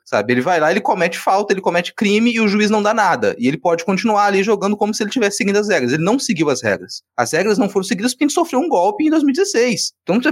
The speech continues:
pronto, acabou. As regras democráticas já não estão, já não estão valendo desde dois mil e dezesseis. Se a gente retornar às regras democráticas, a gente pode falar disso, mas a gente tá fora delas desde dois mil e dezesseis, pelo menos. Aí, dito isso, a gente tem alguns ciclos históricos, é, o,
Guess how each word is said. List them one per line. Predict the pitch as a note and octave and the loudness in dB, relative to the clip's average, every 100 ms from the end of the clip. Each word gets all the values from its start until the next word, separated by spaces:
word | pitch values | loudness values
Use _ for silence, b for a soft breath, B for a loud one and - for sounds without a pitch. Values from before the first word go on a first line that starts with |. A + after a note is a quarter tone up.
| - | -4
pronto, | - B3+ A#3+ | -2 -2 0
acabou. | - G#3+ G3+ D#3+ | -2 0 0 0
As | C#3 | 0
regras | D3+ | -2
democráticas | F#3+ E3+ F#3+ G3 A#3+ | 0 0 -2 -2 -2
já | A#3+ | 0
não | B3 | 0
estão, | - - A#3+ C4+ | -2 -2 0 2
já | F#3+ F#3 | 0 2
não | A#3+ | 0
estão | B3 A#3 C4 | 0 0 2
valendo | D4+ F3 A3 G3 | 0 2 0 0
desde | G#3+ G#3 | -2 0
dois | G#3 | 0
mil | G3 | 0
e | |
dezesseis. | E3+ F#3+ F#3+ A3 - E3+ - - | 0 -2 0 -2 -2 -8 -10 -4
Se | G#3 | -2
a | |
gente | G#3 | 0
retornar | A#3 B3+ C4+ G#3+ D3 F3 | -2 -2 -2 -2 0 0
às | D#3+ | 2
regras | D3 C#3 | 0 2
democráticas, | C3 A#2+ G3 F#3 - A2 - B B | 2 0 0 -2 -4 -12 -16 B B
a | E3 | -2
gente | - | 0
pode | A3 B3 | -2 0
falar | - B3 | 0 0
disso, | A#3 B2+ | 0 0
mas | B2 | 0
a | |
gente | C#3+ | 0
tá | F3+ F#3+ | 0 0
fora | F3+ G3+ | 0 2
delas | G3+ F#3 G3 - _ | 2 0 0 -8 _
desde | D3+ E3 | -2 2
dois | F#3+ | 0
mil | G3 | 0
e | F3+ | 0
dezesseis, | G3 G3+ G3 G3+ | -2 0 -2 0
pelo | G3+ | 0
menos. | A3+ B2+ E2 - - - | 2 0 -2 -10 -14 -2
Aí, | A#2+ | -2
dito | B2 A3+ - | 0 -2 0
isso, | F#3+ A#3+ - - - | 0 0 -4 -14 -4
a | D3 | -2
gente | D3 F#3 - | 0 -2 -2
tem | G#3+ | 0
alguns | A3+ A#3+ B3 - | 0 0 0 -2
ciclos | C4 A#3 F#3 | -4 0 -2
históricos, | - - D#3+ C#3 A#2 - - - - - | -2 -2 0 2 -2 -6 -14 -14 -10 -2
é, | G#2 G2+ F2 | 0 2 0
o, | C2+ C2 | -2 -8